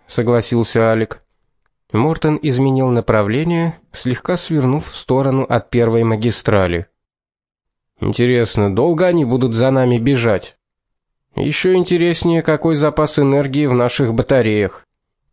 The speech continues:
В моём скафандре одиннадцать процентов. Силовое поле всё в дырах». «Послушайте, мальчики, нам не обязательно?» Солнце скрылось.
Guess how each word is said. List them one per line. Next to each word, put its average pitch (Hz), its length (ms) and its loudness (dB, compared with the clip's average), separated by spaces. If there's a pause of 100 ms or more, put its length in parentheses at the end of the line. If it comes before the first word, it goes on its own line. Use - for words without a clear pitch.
(100)
В 85 100 -4
моём 127 340 0
скафандре 135 640 0
одиннадцать 127 540 0
процентов. 127 880 -2 (300)
Силовое 131 540 0
поле 143 320 0
всё 143 240 0
в 117 100 0
дырах». 120 560 -2 (440)
«Послушайте, 160 720 0
мальчики, 107 680 0 (100)
нам 123 460 2
не 151 80 0
обязательно?» 147 840 0 (760)
Солнце 160 480 -2
скрылось. 92 720 -2